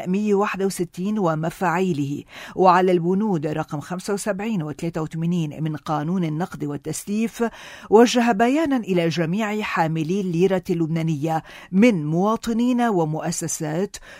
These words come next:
ويريدون تحويلها إلى الدولار الأمريكي،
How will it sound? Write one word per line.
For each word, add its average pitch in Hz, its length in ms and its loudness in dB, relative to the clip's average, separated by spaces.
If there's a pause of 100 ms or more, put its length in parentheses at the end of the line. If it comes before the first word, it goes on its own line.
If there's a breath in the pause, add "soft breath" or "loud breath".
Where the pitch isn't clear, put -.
ويريدون 226 840 4
تحويلها 208 760 -2
إلى 170 200 -2
الدولار 175 360 -2
الأمريكي، 170 800 -2